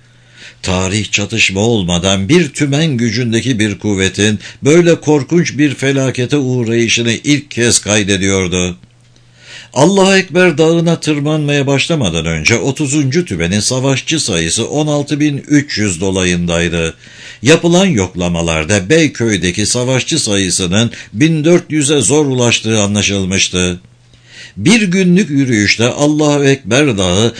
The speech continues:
on beş bine yakın savaşçıyı yutmuş, yok etmişti.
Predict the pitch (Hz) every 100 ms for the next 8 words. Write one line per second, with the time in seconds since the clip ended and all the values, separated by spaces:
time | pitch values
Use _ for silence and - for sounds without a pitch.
0 | - - 170 175 156 160 - 127 147 143
1 | 135 135 147 143 - 123 131 123 - 131
2 | 131 110 143 - 98 131 113 90 104 127
3 | 107 101 117 95 - 95 90